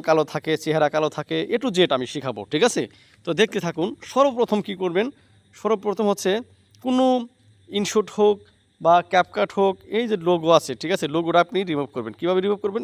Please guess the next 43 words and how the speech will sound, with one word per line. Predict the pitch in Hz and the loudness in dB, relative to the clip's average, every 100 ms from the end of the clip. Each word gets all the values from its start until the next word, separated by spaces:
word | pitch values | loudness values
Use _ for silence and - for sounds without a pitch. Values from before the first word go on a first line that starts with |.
| - | -4
এই | 185 | -2
লোগোতে | 170 160 170 | -2 -4 -6
আমি | 165 - | -8 -6
ক্লিক | 220 202 143 | -4 -4 -4
দেবো, | 107 101 _ - | -8 -12 _ -8
তো | 160 | -6
এখানে | 156 170 | -2 -2
আমি | 180 | -2
ক্লিক | 208 202 - | -6 -8 -4
করে | 147 117 | -6 -6
দেবো। | 101 - _ _ _ - 175 | -12 -18 _ _ _ -2 2
লোগো | 196 208 | 6 6
রাখা | 170 156 | 6 4
যাবে | 123 113 | -6 -8
না | 113 | -6
ভিউয়ার্স, | 131 180 170 147 | -2 -2 -4 -6
লোগো | 156 160 | -4 -2
রাখলে | 170 - 151 | -2 -2 -6
কিন্তু | 151 143 143 _ _ _ - | -8 -8 -12 _ _ _ -8
Facebook | 147 143 135 | -6 -6 -4
ধরে | 139 156 | -2 -2
ফেলবে। | 139 110 104 | -4 -10 -12
ঠিক | 147 196 | -6 -6
আছে, | - 117 - _ _ | -4 -10 -14 _ _
দেখেন | 151 113 _ _ - | -6 -6 _ _ -12
এখন | 151 160 | -6 -4
কিন্তু | 175 180 | -2 -2
কার | 175 165 | -2 -4
কোনো | 170 156 143 | -4 -4 -4
লোগো | 139 139 | -6 -8
টোগো | 127 120 | -8 -8
নাই। | 107 95 135 | -8 -8 -6
ঠিক | 151 | -4
আছে, | 185 143 107 - - _ - - _ - 151 | -4 -6 -12 -18 -20 _ -20 -20 _ -2 0
এখন | 190 170 196 - - - | 2 2 0 -4 -8 0
সর্বপ্রথম | 214 208 208 220 202 | 0 2 0 -2 0
যে | 208 | 0
কাজটা | 190 - 202 202 | 0 0 -2 0
করবেন, | 190 180 190 233 - - - - - | 2 2 0 -4 -16 -20 -20 -8 -4
আপনি | - 196 214 - 208 | -2 -2 -2 -2 -2
এই | 226 | 0
ভিডিওটা | 208 190 175 208 170 269 _ _ _ _ - | -2 0 2 4 4 2 _ _ _ _ -8
এডিট | 196 | -6